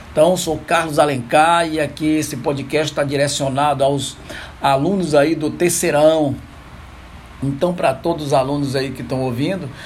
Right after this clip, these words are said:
nós vamos, é, de fenóis agora, tá certo? E o que que é fenol?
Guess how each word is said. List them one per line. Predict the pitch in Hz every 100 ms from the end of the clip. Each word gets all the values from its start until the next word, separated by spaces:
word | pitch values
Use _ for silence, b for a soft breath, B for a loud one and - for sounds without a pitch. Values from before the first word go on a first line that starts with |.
| B B -
nós | - 156 131
vamos, | 156 175 175 - B B B B -
é, | 151 156 156 160
de | 135 131 156
fenóis | 151 - 208 185 160 151 135
agora, | 120 113 -
tá | -
certo? | 123 170 185 170 - - -
E | 240
o | 233
que | 220 240
que | 240 185
é |
fenol? | - 151 113 104